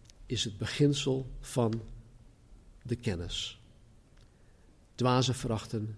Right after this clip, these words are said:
wijsheid en vermaning." Vrees voor God is goed. Vrees voor God is goed. Het is gezond.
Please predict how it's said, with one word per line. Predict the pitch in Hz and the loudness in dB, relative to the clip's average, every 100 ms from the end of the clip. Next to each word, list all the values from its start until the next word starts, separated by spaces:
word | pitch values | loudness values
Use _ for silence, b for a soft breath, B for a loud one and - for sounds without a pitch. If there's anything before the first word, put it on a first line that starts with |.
| - | -8
wijsheid | 113 104 - 101 | -4 -4 -4 -6
en | 104 | -8
vermaning." | - 107 107 92 101 104 - B B B B B B B B B B - | -6 -4 -4 -4 -8 -12 -18 B B B B B B B B B B -14
Vrees | - - 170 180 220 - - - - | -4 6 10 10 10 6 0 -4 -4
voor | - 147 | -2 0
God | - 165 160 - - - - - - - - | 4 6 6 4 -12 -20 -20 -20 -20 -20 -8
is | 127 - | -2 -2
goed. | - 139 95 - - - - - - - - - - - - - - - - | 0 -2 -2 -6 -16 -20 -20 -20 -20 -20 -20 -20 -20 -20 -20 -20 -20 -20 -20
Vrees | - - 156 165 175 | -10 4 8 8 6
voor | - 156 | 2 0
God | - 131 - - b b b b b | 4 4 4 -6 b b b b b
is | - 139 | 2 4
goed. | - 185 151 | 8 10 10
Het | 123 | 8
is | 139 - | 2 2
gezond. | - 123 143 160 104 - | 6 8 8 8 6 -2